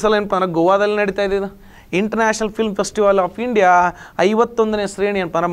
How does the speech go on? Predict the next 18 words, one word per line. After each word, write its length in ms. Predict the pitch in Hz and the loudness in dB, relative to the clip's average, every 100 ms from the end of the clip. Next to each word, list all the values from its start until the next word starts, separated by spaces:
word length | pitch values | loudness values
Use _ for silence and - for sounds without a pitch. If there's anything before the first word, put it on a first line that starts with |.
| 170 | 2
ಮಾರ್ಚ್ 260 | 196 185 190 | 0 0 -2
ಎರಡ್ 140 | 190 | 0
ಸಾವಿರದ 160 | 202 190 | -2 -4
ಇಪ್ಪತ್ತೊಂದರಲ್ಲಿ 520 | 175 196 190 196 196 190 | -4 -4 -2 -2 -2 -2
ನಡೀತು. 200 | 180 190 - - - - | -4 -6 -6 -16 -8 -2
ಇದರಲ್ಲಿ 300 | 240 214 311 190 | 2 4 4 2
ಐವತ್ತೊಂದನೇ 520 | 226 262 285 269 262 240 | 2 0 0 -2 -2 -4
ಶ್ರೇಣಿಯ 380 | - 226 233 208 175 190 190 - _ | -2 0 2 2 4 2 0 -12 _
Personality 680 | 226 233 - 254 262 254 254 240 | 0 0 0 2 2 2 2 0
of 40 | 190 | -2
the 80 | 220 | 0
Year 140 | 226 220 | 2 4
ಯಾರಿಗೆ 200 | 208 214 220 | 4 2 0
ಕೊಟ್ಟಿರೋ 200 | 208 214 | 0 0
ಅಂದಾಗ 180 | 202 175 175 | 2 4 2
already 260 | 190 220 208 | 2 0 2
ಲಾಸ್ಟ್ 220 | 185 190 - | 2 2 0
ಕ್ಲಾಸಲ್ಲಿ 300 | 214 214 202 | 0 0 -2